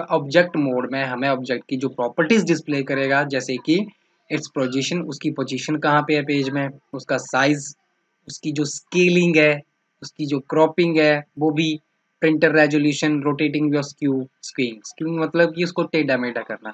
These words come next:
वो सारी चीज़ें। अब इसकी जो भी attributes दिए हुए हैं, first है जैसे A height width, H is used to change the height and W is used to change the width of the object, ठीक है।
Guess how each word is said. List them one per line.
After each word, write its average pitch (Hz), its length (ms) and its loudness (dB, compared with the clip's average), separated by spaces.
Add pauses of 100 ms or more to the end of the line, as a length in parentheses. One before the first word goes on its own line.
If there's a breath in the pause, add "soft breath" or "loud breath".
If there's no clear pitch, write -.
(100)
वो 131 160 -6
सारी 117 240 -4
चीज़ें। 110 260 -14 (840)
अब 175 260 8
इसकी 175 280 -4
जो 156 160 2
भी 151 200 2 (240)
attributes 143 580 2
दिए 151 220 0
हुए 143 160 2
हैं, 151 80 0 (440)
first 156 220 2
है 147 60 4
जैसे 151 300 -2
A 143 200 -2 (340)
height 143 320 6 (100)
width, - 240 -4 (360)
H 196 180 6
is 185 100 4
used 160 240 0
to 156 80 0
change 131 280 -2
the 123 140 2
height 180 360 4
and - 180 0
W 180 220 4
is 151 160 0
used 139 260 0
to 131 100 -4
change 120 240 -8
the 117 100 -6
width 120 240 -6
of 110 140 -10
the 123 160 -4
object, 113 500 -12 (320)
ठीक 185 180 -8
है। 202 80 0